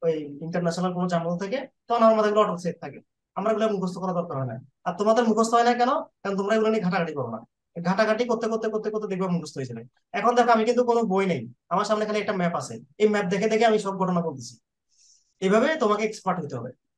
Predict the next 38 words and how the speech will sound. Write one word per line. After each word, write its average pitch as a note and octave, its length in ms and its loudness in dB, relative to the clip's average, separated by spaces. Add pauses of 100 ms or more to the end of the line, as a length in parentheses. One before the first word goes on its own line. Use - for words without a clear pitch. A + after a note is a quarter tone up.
তো D#3+ 80 -6
যাই G#3+ 180 2
হোক, B3 160 4
আস্তে G#3+ 260 -2
আস্তে A3+ 200 -4
আস্তে A3+ 180 -6
আস্তে A3 180 -10
আস্তে A3 180 -10
এগুলো G3+ 140 -6
তুমি F#3+ 180 -8
পাবা। F3 300 -2 (540)
আমাদের, A#3 380 4
আহ, F3+ 420 -2
ক্লাসটা A#3 800 2
already G3 300 -4
চল্লিশ G3+ 280 -4
মিনিট G#3 180 -4
হয়ে A3+ 180 6
গেছে। G3+ 340 -2
আমার G#3 220 -4
যদিও G3 260 -4
বাংলাদেশ G3 380 -2
নিয়ে F#3 120 -6
আলোচনা F3 260 -2
করার F#3+ 220 -2
কথা F#3+ 240 0
ছিল, F3+ 200 0 (540)
এখন G3 180 -4
আমি G3+ 120 2
international G#3+ 600 0
যেটা A#3 180 -2
তোমাকে G3+ 280 -4
কিভাবে G#3 280 0
পড়বো G#3 160 -2
একটা F#3 220 0
idea F#3 220 2
দিয়ে E3+ 120 -2
দিছি। - 240 -12